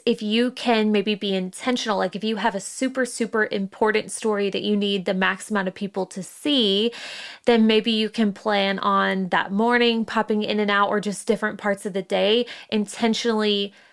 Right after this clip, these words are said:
getting some time in on the app. That's likely going to get you a higher reach in your stories, which means Instagram is gonna push your stories out to more people, which naturally will lead to higher story views.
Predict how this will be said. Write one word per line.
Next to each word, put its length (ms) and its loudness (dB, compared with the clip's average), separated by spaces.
getting 520 4
some 260 0
time 380 -2
in 420 0
on 220 2
the 180 0
app. 420 0
That's 220 -2
likely 340 -2
going 260 0
to 80 -6
get 280 0
you 280 0
a 120 -2
higher 400 0
reach 440 -4
in 140 -2
your 140 -2
stories, 520 -4
which 200 -6
means 400 -2
Instagram 560 -2
is 100 -8
gonna 160 -2
push 320 -6
your 80 -2
stories 560 -2
out 300 -2
to 100 -6
more 240 -2
people, 640 0
which 280 2
naturally 600 2
will 180 2
lead 360 -2
to 340 0
higher 420 -2
story 680 -2
views. 480 -8